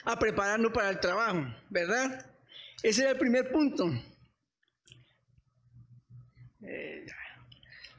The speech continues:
vamos ahora a ver el pecado. Génesis dos diecisiete. Génesis dos diecisiete. Es un punto más, Génesis dos diecisiete, un pecado.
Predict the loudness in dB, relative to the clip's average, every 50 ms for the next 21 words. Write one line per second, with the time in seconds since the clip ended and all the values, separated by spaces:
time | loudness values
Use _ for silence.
0 | -14 -10 -10 -8 -8 -8 -8 -6 -4 -4 -2 -2 -2 -4 -4 -6 -6 -8 -8 -8
1 | -8 -10 -12 -12 -12 -12 -12 -12 -12 -12 -10 -12 -12 -18 -20 _ _ -20 -20 -20
2 | -20 -20 -20 -20 -20 -20 -20 -20 -20 -20 -6 -2 0 0 2 2 2 2 2 2
3 | 2 0 0 2 2 2 4 4 2 2 0 -2 -4 -6 -2 0 0 2 2 0
4 | 2 2 0 0 0 0 -2 -4 -8 -10 -10 -4 0 2 2 4 4 4 2 4
5 | 4 2 2 4 4 2 2 2 2 2 2 2 2 0 -2 -4 -10 -10 -14 -20
6 | -20 -20 -20 _ _ _ _ _ -14 -14 -14 -18 _ _ _ -2 0 0 2 2
7 | 2 2 2 2 2 0 2 2 2 2 2 0 0 -2 -4 -6 -8 -10 -16 -20
8 | -20 -20 _ _ _ _ _ -20 -18 -18 -18 -20 _ _ _ _ _ _ -20 -18
9 | -18 -18 -4 0 2 4 4 4 2 2 2 2 2 2 2 2 2 2 2 0
10 | 0 -2 -2 -2 -2 0 0 2 2 2 2 2 2 2 0 -2 -4 -2 0 2
11 | 2 4 4 4 4 4 4 2 2 2 2 2 2 2 0 -2 -4 -4 0 0
12 | 0 2 2 0 -2 0 -2 -2 -2 -4 -4 -8 -10